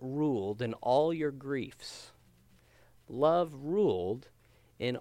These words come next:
all your griefs. Can you identify with that sifted grain? When we humble ourselves and repent, when we seek the Lord, he's faithful and just to forgive us. He'll wash us clean.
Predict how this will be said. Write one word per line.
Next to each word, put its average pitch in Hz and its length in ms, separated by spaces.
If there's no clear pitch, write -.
all 101 360
your 117 200
griefs. 135 720
Can 165 140
you 214 80
identify 165 500
with 117 140
that 110 200
sifted 123 800
grain? 117 480
When 135 120
we 131 80
humble 226 460
ourselves 190 640
and 120 140
repent, 104 600
when 127 100
we 120 80
seek - 460
the 131 120
Lord, 113 480
he's - 320
faithful 180 560
and 131 100
just 131 260
to 131 80
forgive 117 460
us. - 180
He'll 170 220
wash 185 320
us - 140
clean. 120 560